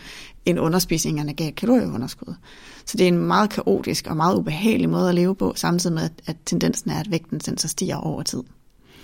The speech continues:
Men en anden årsag til, til overspisning, øhm, er, og det er faktisk tilbage til det, du spurgte mig om for ikke så lang tid siden, med hvilken rolle spiller mad i vores liv.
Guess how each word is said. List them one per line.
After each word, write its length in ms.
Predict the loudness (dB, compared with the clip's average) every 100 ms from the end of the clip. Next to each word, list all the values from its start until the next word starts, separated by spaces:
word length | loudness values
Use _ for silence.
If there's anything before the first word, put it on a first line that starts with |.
| -18 -18 -18 -20 -20 0
Men 160 | 4 6
en 140 | 6
anden 220 | 6 6
årsag 480 | 4 0 -2 -4 -6 -6
til, 480 | -4 -4 -4 -6 -8 -10
til 200 | -4 -2
overspisning, 800 | -2 -2 -4 -4 -6 -4 -4 -6 -8 -8
øhm, 440 | -8 -6 -8 -10 -6
er, 260 | -2 0 -2 -6 -18 -20 -20 -20 -20 -20 _ _ _ _
og 160 | -2 6
det 60 | 6
er 40 |
faktisk 320 | 6 0 -4
tilbage 280 | -2 0 0
til 160 | 0 -4
det, 100 | -4
du 60 |
spurgte 320 | 0 2 4
mig 60 | 2
om 80 | 0
for 100 | -2
ikke 100 | 0
så 60 |
lang 180 | 0 0
tid 100 | 0
siden, 260 | 0 0 2
med 80 | 0
hvilken 280 | 0 0
rolle 420 | 0 0 2 0 -2 -8 _ -16
spiller 680 | -8 -2 0 2 0 -2 -12 _ _ _
mad 300 | -2 0 0
i 20 |
vores 300 | -2 -2 -4
liv. 260 | -2 -4